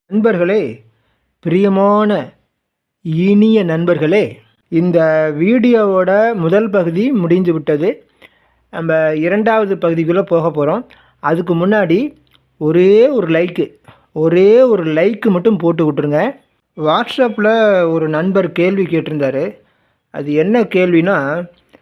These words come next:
அ, "கவனம்னா என்ன? கவனம்னா எனக்கு ஒண்ணுமே புரிய மாட்டேங்குது. என்னுடைய கவனத்தை வந்து ஒரு இடத்துல நிறுத்த முடியல,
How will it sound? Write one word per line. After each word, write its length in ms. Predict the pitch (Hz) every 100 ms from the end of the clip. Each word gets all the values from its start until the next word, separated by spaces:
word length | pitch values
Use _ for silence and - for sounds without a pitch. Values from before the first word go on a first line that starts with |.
| _ _
அ, 320 | 147 143 139 139 139
"கவனம்னா 640 | 175 226 269 254 208 226
என்ன? 520 | 185 160 147 151 120 117 _ _ _ -
கவனம்னா 520 | 165 196 254 254 214 233
எனக்கு 180 | 196
ஒண்ணுமே 300 | 165 170 185
புரிய 340 | 196 - 185 202
மாட்டேங்குது. 640 | 160 139 127 139 131 110 _ _ _
என்னுடைய 360 | - 151 147 147
கவனத்தை 460 | 160 185 247 208 185
வந்து 580 | 175 208 240 190 160 147
ஒரு 320 | 151 170 165
இடத்துல 280 | 165 208 202
நிறுத்த 340 | 170 185 214
முடியல, 680 | 170 143 135 135 143 131